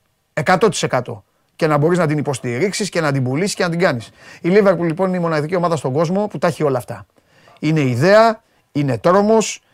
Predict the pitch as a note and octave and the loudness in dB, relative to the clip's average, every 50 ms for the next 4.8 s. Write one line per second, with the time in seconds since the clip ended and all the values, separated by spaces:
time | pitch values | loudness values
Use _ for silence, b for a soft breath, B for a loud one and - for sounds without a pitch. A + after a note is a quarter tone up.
0 | _ _ _ _ - E3 E3 E3 D#3 C#3 C3 A2+ - F3+ F#3 G#3 G#3+ G#3+ G#3+ A3 | _ _ _ _ -4 -2 0 2 2 2 0 0 0 2 2 4 6 6 6 6
1 | A3+ G#3+ - _ _ _ _ - - F3 E3+ D3+ C#3 C3+ E3 F#3+ G#3 A3 A3 A3 | 4 2 -4 _ _ _ _ -4 -2 -2 0 2 2 4 4 6 6 4 4 4
2 | B3 A#3+ B3 - - - - _ _ _ _ _ _ _ _ _ - - - F3+ | 4 4 4 4 0 -6 -12 _ _ _ _ _ _ _ _ _ -20 -6 -2 -2
3 | E3 D3+ - F#3+ F3+ F3 E3 C3+ D#3+ B2+ D3+ B2+ C3 B2 A#2 - - - _ _ | 0 2 4 4 4 2 0 -2 -2 -4 -4 -6 -6 -10 -12 -14 -16 -20 _ _
4 | _ _ _ - - - E3 D#3 D#3+ C#3+ - - A#2 - - | _ _ _ -10 -4 -2 0 0 0 0 -2 -6 -12 -14 -16